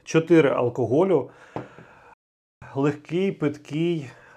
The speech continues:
такий лагер, і, ну, дійсно, це якісне пиво. Що я хотів вам сказати про це пиво, що воно, це протерміноване пиво. Воно, термін, е, так,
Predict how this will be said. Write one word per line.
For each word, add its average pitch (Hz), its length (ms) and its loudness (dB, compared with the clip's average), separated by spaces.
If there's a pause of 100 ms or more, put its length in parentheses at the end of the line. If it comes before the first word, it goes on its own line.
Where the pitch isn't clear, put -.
такий 139 560 -6
лагер, 143 600 2
і, 127 500 -6
ну, 127 280 -6
дійсно, 139 360 -8
це 131 160 -6
якісне 120 560 -4
пиво. 170 340 -4
Що 151 220 -6
я 143 100 -2
хотів 127 260 -8
вам 113 180 -8
сказати 127 420 -6
про 110 160 -10
це - 180 -10
пиво, 165 340 -4
що 143 240 -10
воно, 120 400 -8
це - 180 -14
протерміноване 117 880 -10
пиво. 117 360 -6 (680)
Воно, 135 520 0 (240)
термін, 139 420 -4
е, - 40 -12 (1300)
так, 113 320 -8